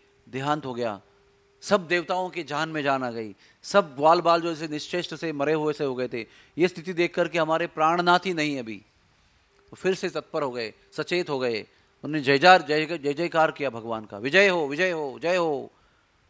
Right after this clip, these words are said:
आकाश से पुष्पवृष्टि की गई, देवताओं के पास जो पुनर्आशा उत्पन्न हुई, उन्होंने पुष्पवृष्टि की आकाश से, दुंदुभियां बजाई, गीत गाए, गंधर्वों ने, अप्सराओं ने नाच किया आकाश में। उस समय उस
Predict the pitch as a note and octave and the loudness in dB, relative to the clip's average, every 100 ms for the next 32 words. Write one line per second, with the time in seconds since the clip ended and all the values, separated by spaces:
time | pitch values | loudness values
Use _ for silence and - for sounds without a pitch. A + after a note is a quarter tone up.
0 | _ _ _ _ _ _ _ - C#3+ D#3 | _ _ _ _ _ _ _ -6 -2 2
1 | F3 F#3 F3 E3+ - E3 - D3+ C3+ A2+ | 0 -2 -8 -6 -4 -4 -4 -6 -6 -6
2 | G#2+ G2+ B2+ A#2+ D3 D3+ D3 C#3+ C#3+ - | -8 -8 -8 -4 -4 -4 -6 -4 -4 -4
3 | C#3+ C3 - _ _ _ _ D#3 F#3+ F#3 | -8 -8 -10 _ _ _ _ 2 2 2
4 | C#3+ D3 F#3 D#3+ - D#3 D3+ D3 C#3 C3+ | -2 -2 -2 -4 -4 -8 -6 -4 -4 -4
5 | C#3+ B2+ _ _ D3+ - D#3+ D3+ - C#3+ | -6 -10 _ _ -16 -12 -10 -10 -10 -10
6 | C#3 B2 B2 B2 B2+ A2 - _ _ C#3 | -6 -6 -4 -6 -8 -10 -12 _ _ -6
7 | D#3+ E3+ F3 E3+ D3 C#3+ C#3+ C#3 A2+ - | -2 0 2 0 0 2 2 0 -6 -14
8 | - C3 F#3+ D3+ D#3 D3+ C3 C#3+ D#3 D3+ | -14 -6 -6 0 2 2 0 -2 -4 -4
9 | D#3 D#3 C#3 - - D3+ D3+ D#3 C#3 D3+ | -6 -6 -8 -12 -10 -4 -2 -2 0 0
10 | - D3+ C3 A#2+ A#2+ G#2+ G#2+ _ _ _ | 0 -4 -4 -4 -8 -10 -20 _ _ _
11 | _ _ _ _ _ _ _ _ _ _ | _ _ _ _ _ _ _ _ _ _
12 | _ _ _ _ _ _ _ D#3+ - D#3+ | _ _ _ _ _ _ _ -12 -6 -4
13 | D#3+ D#3 D3 - - | -2 -4 -6 -10 -16